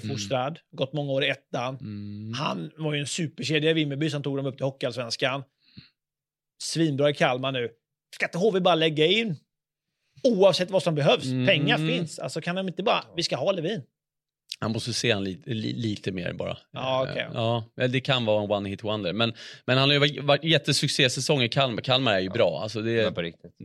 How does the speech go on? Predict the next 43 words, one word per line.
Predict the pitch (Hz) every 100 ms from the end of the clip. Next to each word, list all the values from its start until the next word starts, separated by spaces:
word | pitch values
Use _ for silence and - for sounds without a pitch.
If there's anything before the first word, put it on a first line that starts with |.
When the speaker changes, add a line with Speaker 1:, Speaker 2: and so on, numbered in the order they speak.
| 127
Speaker 1:
Torula | 143 127 110 98
gör | 101 92
ju | 92
ett | 90 -
jävla | 120 80 104
jobb, | 90 76
alltså. | 64 - - _ -
Speaker 3:
Ja. | 50 50 50 -
Speaker 1:
Eh, | - 50 50
Torula | - 147 147 127 120 110
är | 107
intressant, | 104 110 107 117 110 -
alltså. | 110 107 _ _
För | 110
S-, | 107 104 -
det | 123
är |
en | 127
intressant | 127 117 117 131 110
coach. | - 117 - - - -
Speaker 3:
Verkligen. | 92 87 95 92 _ _
Speaker 2:
Han | 131 127
och |
Roger | 131 120
Speaker 1:
Mm. | 110
Speaker 2:
Forsberg, | 123 117 143 139
där | 139 120
ni | 117
har | 107 113
ju, | 117 117
eh, | - - 123 120 _ _ _ _ _ _ _ _ -
Speaker 1:
Mm. | - 101 101
Speaker 3:
Ja, | 101
det | 113
Speaker 1:
Vatten | 147 123 113 147
kokar | 143 117 131
bara | 120 117 123
vid | 117
hundra | 113 110 110
grader. | 110 107 113 104 -
Nittionio | 120 113 131 117 107 113
händer | 110 107 104
ingenting. | 98 95 107 98